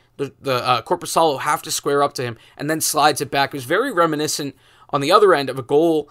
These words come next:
that he scored in the playoffs against the Lightning two years ago, uh, ago, where I, I think it was Barzal and him coming into the zone, and Barzal, similar, they were kinda right next to each other, uh, but it was, in that situation, Pelech shooting.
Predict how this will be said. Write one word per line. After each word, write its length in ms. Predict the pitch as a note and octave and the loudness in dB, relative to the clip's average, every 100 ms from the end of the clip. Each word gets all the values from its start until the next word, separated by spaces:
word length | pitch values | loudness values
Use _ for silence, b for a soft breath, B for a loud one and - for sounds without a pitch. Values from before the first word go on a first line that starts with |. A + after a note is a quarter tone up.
| b _ | b _
that 120 | A#2+ | -14
he 120 | - | -10
scored 260 | F#3 - F#3 | -10 0 0
in 40 | |
the 60 | C#3+ | 0
playoffs 460 | - E3+ E3 C#3 - | -2 2 4 2 -2
against 220 | C3+ - | -8 -8
the 60 | |
Lightning 560 | A#2 A#2+ D#3+ - D3 A#2+ | -8 -2 -2 -2 -8 -8
two 220 | - A3+ | -10 -10
years 320 | A3 C#3+ A2+ | -6 -6 -8
ago, 320 | A#2+ A#2+ - - b b b | -12 -12 -12 -16 b b b
uh, 200 | - C#3 | 2 4
ago, 400 | C#3+ C3+ B2 A2 - b b | 4 2 0 -2 -12 b b
where 260 | - C#3 D3 | 0 0 2
I, 120 | D#3 | 0
I 60 | C#3 | -2
think 140 | D3+ | -2
it 40 | F#3 | -2
was 120 | A#2 | -2
Barzal 600 | - D3+ E3 C#3+ C#3 C3 | -2 0 2 2 0 0
and 120 | B2 | -4
him 240 | A#2+ C#3 B2 | -6 -6 -4
coming 220 | C3+ C3 | -4 -4
into 180 | C3 B2 | -8 -10
the 80 | |
zone, 240 | A#2+ B2+ B2 | -6 -4 -6
and 100 | A2 | -6
Barzal, 480 | B2+ C3 B2+ A#2+ b b b | -6 -4 -2 -2 b b b
similar, 640 | - - F#3+ F#3 E3+ D3 | -6 0 2 4 4 4
they 100 | C#3 | 2
were 160 | C3+ C#3 | 0 2
kinda 220 | F3 E3+ | 2 2
right 240 | C#3+ D#3+ | 2 -2
next 220 | D3+ D#3 - | -2 -6 -6
to 60 | |
each 140 | D#3 D#3 | -4 -2
other, 300 | D3+ D#3+ D#3 b b - | 0 -2 -4 b b 2
uh, 240 | A#2+ A2+ | 2 2
but 220 | A#2+ B2+ A#2 | -4 -6 -6
it 80 | |
was, 240 | B2 A#2 - | -8 -12 -14
in 120 | B2+ | -8
that 180 | C3 C#3+ | -6 -6
situation, 420 | C#3 C3+ B2 A#2 | -8 -6 -8 -8
Pelech 340 | - C3+ C3 - | -6 -4 -4 -6
shooting. 400 | - C3+ C3 | -6 -6 -8